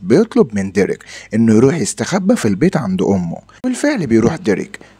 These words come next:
للقصر الرئاسي، وطبعا بيكون القصر متأمن، وكمان بيجند واليس مجموعة مرتزقة لحماية ديريك. وبنعرف إن رئيسة أمريكا بتبقى عاملة حفلة في اليوم ده، ولما بيعرف آدم بيروح لهناك، وبنشوف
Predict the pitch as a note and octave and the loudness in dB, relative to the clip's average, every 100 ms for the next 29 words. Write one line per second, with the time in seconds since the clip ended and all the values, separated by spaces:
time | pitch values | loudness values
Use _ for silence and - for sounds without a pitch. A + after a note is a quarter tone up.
0 | _ A2 A#2 A3+ A#3 C#3+ G2+ D2 F#2 - | _ -2 0 0 0 0 2 2 0 -4
1 | - - _ _ - G3 E4 D4 C3 G#2 | -8 -12 _ _ -2 2 2 2 2 0
2 | G#2 D#3 B2 - G#3 - A2+ G2 - G2+ | 2 0 0 0 -2 0 0 0 0 -2
3 | F2+ D2 C#2 G2+ - C3 F3 G3 A#2 G2+ | 0 -4 -8 -8 -4 0 2 2 2 2
4 | G#2 F#2+ F#2 G#2 A2+ F2+ - F#2+ G#2 A2 | 2 0 2 2 2 0 -4 -4 0 0
5 | F2+ G2 F#2+ - G3 G#3 G#3 F3+ E3 A#2 | 0 -4 -6 0 2 2 2 0 0 0
6 | D#3+ D#3 - F2+ B1 - - - F3+ B3+ | 0 0 0 0 0 -10 -20 -10 -6 -4
7 | B3+ G3+ G#2 G2+ F#2 F#3+ - D#2 G2+ A#2+ | -2 -2 -2 -2 -2 -2 -2 -2 -2 0
8 | - - G2 - G2+ C3+ C3 - D#3 A2+ | -2 -2 -6 -4 -4 -4 -4 -4 -6 -6
9 | F#2+ F2+ F#2 F#2 D#2+ D2+ - _ _ E3+ | -6 0 0 0 -2 -6 -8 _ _ -2
10 | A3+ C4 A3 G#3+ F#3 A#2+ - C#3 C#3+ C3+ | 0 2 4 4 2 -2 -4 -2 0 -2
11 | F#3+ G#2 D#3+ E3 F#2+ F2+ E2+ - - - | 0 0 0 -4 -8 -6 -6 -10 -18 -20
12 | - _ A#2 A#2 A2 - E3+ | -20 _ -2 -2 -2 -4 -4